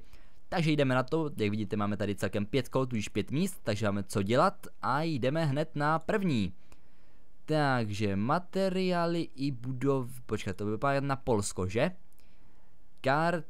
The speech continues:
karčma, piv-, jo, tohle je stoprocentně Polsko, takže dobrá značka, jsme v Polsku, teda aspoň všechno se čemu, že jsme v Polsku, že jo, Geodesia, no nevím,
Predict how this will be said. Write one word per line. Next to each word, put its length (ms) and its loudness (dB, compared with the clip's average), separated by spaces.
karčma, 600 0
piv-, 420 2
jo, 160 6
tohle 240 4
je 40 2
stoprocentně 880 2
Polsko, 360 2
takže 380 2
dobrá 680 4
značka, 420 -2
jsme 120 -2
v 60 -4
Polsku, 560 0
teda 220 0
aspoň 360 -2
všechno 300 2
se 80 -2
čemu, 180 2
že 100 -2
jsme 200 2
v 60 -8
Polsku, 420 0
že 120 0
jo, 120 2
Geodesia, 1200 2
no 440 -4
nevím, 340 0